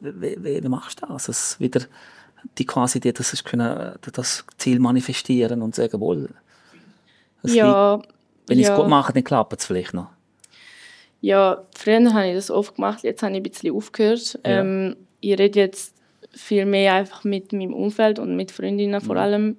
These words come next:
Speaker 2: ähm, weil ich einfach merke, dass mir das extrem gut tut und dass meine Freundinnen, die auch Fußball spielen, in der gleichen Situation sind oder gleiche Situationen schon erlebt haben. Und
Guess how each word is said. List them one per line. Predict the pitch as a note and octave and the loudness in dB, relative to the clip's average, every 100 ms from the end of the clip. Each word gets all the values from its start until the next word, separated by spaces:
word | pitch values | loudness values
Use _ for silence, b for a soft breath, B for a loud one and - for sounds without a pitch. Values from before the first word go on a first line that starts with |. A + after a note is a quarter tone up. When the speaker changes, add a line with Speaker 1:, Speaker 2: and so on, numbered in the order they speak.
| _ | _
Speaker 2:
ähm, | - F#3+ F#3 F#3 F#3 - | -10 -8 -8 -8 -10 -12
weil | F#3+ F#3+ F#3+ F#3 | -4 0 0 0
ich | - | -2
einfach | F3+ F#3+ - | -4 -6 -8
merke, | - F#3 G3 F#3+ | -2 -2 -2 -4
dass | E3+ F3 - - _ _ _ | -4 -6 -10 -14 _ _ _
mir | - G3 | -6 -2
das | G3+ G#3 | -2 -2
extrem | G#3 - G#3 G#3 | -6 -4 -2 0
gut | G#3 G#3+ | 0 0
tut | G#3+ G#3+ G#3 | 0 0 0
und | F#3 F3+ | -2 -2
dass | F3+ F#3 - - b b b b b - | -4 -4 -10 -14 b b b b b -8
meine | G3 G3 | -6 -6
Freundinnen, | - G3 G3+ G3+ G3 F3+ - - - _ _ - | -4 0 2 2 0 -4 -10 -20 -20 _ _ -20
die | - - | -6 0
auch | F3+ G3 G3 G#3+ | 2 6 6 4
Fußball | - G#3+ - G#3 | 2 0 2 0
spielen, | G#3 - G3 F#3+ | 0 -4 -4 -2
in | F#3+ | -2
der | F#3+ | -2
gleichen | G3 G3 | -2 -4
Situation | G3 F#3+ F#3 F#3 - F#3 F#3 | -8 -6 -4 -4 -4 -4 -4
sind | F3 F3+ F#3 | -8 -8 -10
oder | - F#3+ F3+ F#3 - | -8 -2 -2 -2 -14
gleiche | - F#3 F#3+ | -6 -4 -4
Situationen | F#3+ - F#3 F#3 F#3 F#3 | -6 -4 -4 -2 -2 -2
schon | - F3+ | -2 -2
erlebt | F3 E3+ - | -2 -4 -8
haben. | F3 E3+ | -6 -6
Und | D#3+ - | -6 -10